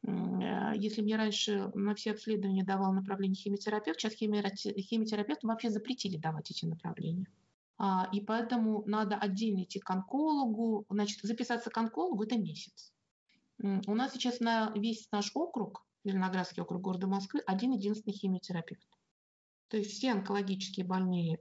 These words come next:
которые нуждаются в химиотерапии, все стоят в очереди к этому, к одному человеку. При этом у них сократили время на каждого больного. А документооборот увеличили чудовищно. Вот я последний раз, когда была у химиотерапевта на приеме,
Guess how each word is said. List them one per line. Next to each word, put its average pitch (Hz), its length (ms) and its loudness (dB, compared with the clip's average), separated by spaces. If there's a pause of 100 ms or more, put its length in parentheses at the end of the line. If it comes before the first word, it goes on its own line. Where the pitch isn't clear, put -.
(140)
которые 180 340 -2
нуждаются 185 460 -2
в - 40 -16
химиотерапии, 190 540 -2 (800)
все 269 160 -2
стоят 214 240 -2
в 214 80 0
очереди 247 320 0
к 196 80 -4
этому, 262 220 0
к 220 60 -6
одному 180 280 0
человеку. 185 520 -4 (680)
При - 180 0
этом 226 340 0
у 226 60 2
них 254 240 2
сократили 226 640 -2
время 226 340 2
на 214 120 0
каждого 202 380 0
больного. 180 500 0 (540)
А 202 120 0
документооборот 233 920 2
увеличили 220 500 0
чудовищно. 214 640 0
Вот 185 140 -4
я 196 80 -2
последний 202 420 -2
раз, 190 140 0
когда 190 240 -2
была 233 220 0
у 403 40 0
химиотерапевта 196 720 -2
на 180 120 0
приеме, 175 540 -2